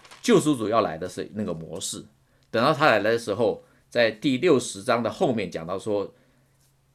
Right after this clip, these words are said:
当那个救赎主来了以后，人的智慧、人的经验、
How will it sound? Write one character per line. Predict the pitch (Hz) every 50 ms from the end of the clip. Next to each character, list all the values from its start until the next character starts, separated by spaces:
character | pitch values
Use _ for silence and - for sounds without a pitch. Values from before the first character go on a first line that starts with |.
| _ _ -
当 | 117 123 135
那 | 143
个 | 135 127
救 | 120 - - 214 170
赎 | 131 - 131 131 139
主 | - 110 95 87
来 | 87 80 80 95
了 | 117 117
以 | 104 - - -
后， | - - - 160 143 - - - _ _ _ _ _ _ _ _ _ _ _ _
人 | - 101 98 123
的 | 151 151
智 | 151 - 175 151
慧、 | 131 - 170 131 101 87 - _ _ _ _ _ _ _ _ _ _ _
人 | _ - 95 101
的 | 120 120
经 | 117 - - 160 165 170
验、 | 170 160 123 90 - -